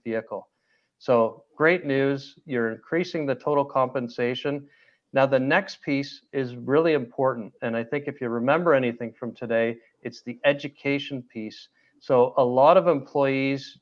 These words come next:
Jamie and I get the question when we sit down and meet with individuals, "Okay, this is great. I'm excited about the plan, but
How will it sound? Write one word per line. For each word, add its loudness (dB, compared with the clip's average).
Jamie -2
and 0
I 2
get -2
the -10
question -2
when 0
we -2
sit -6
down 0
and -2
meet 0
with -2
individuals, -2
"Okay, 0
this -2
is -2
great. 4
I'm 0
excited 2
about 0
the -4
plan, -2
but -6